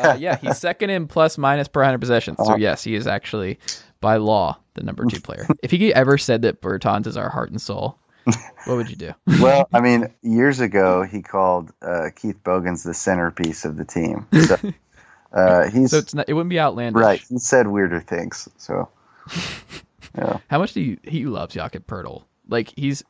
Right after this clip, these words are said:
Speaker 2: He's
Speaker 1: Jakob Poeltl's plus three.
Speaker 2: I was surprised at, uh, at how quickly he came around to Jakob Poeltl. I really thought at the beginning of the season that once Powell got healthy, like, that was it for Poeltl.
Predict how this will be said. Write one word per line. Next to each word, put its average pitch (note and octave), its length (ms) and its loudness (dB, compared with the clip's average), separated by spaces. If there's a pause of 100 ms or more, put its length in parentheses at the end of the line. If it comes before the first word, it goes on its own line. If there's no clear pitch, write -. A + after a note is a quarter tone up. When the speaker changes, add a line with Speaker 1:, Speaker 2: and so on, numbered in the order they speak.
(140)
Speaker 2:
He's C#3+ 100 4
Speaker 1:
Jakob C3 200 0
Poeltl's A#2 280 -6
plus - 360 -4
three. A2 340 -6 (160)
Speaker 2:
I C3+ 200 6
was A#3+ 240 0
surprised G#2+ 920 2 (200)
at, F#2 300 -6 (100)
uh, F2 580 2 (880)
at G2 120 0
how F2+ 280 2
quickly E2 720 -6
he F2 180 -6
came D#2 280 -4
around D2+ 280 -4
to B1+ 240 -4 (140)
Jakob E2 300 2
Poeltl. D2+ 220 6
I G#2+ 80 6
really B2+ 300 6
thought G2+ 260 4
at F2+ 80 -2
the - 80 -18
beginning F2+ 280 -10
of E2 40 -8
the - 60 -20
season E2 320 -8
that D2+ 160 -8
once E2+ 340 -6 (520)
Powell E2+ 240 4
got E2 180 2
healthy, D#2 440 -2
like, D#2 320 -4
that D#2+ 180 2
was E2 180 -4
it D#2 160 0
for E2 360 0 (400)
Poeltl. - 380 2